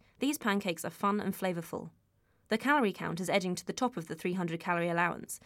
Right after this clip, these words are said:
but this count is based on enjoying two pancakes. Cut it dramatically by having only one pancake and topping it with fresh, yummy berries or apple slices. Makes eight pancakes.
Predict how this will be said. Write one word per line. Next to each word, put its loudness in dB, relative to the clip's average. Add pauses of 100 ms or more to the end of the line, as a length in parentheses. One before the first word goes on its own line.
(240)
but 0
this 2
count 0
is -6
based -2
on -2
enjoying -2
two -2
pancakes. -6 (300)
Cut 4
it -4
dramatically 0
by 2
having 0
only 0
one 4
pancake -4
and -8
topping -2
it -4
with -18
fresh, -2
yummy 0
berries -2
or -2
apple -10
slices. -10 (1200)
Makes -4
eight 0
pancakes. -8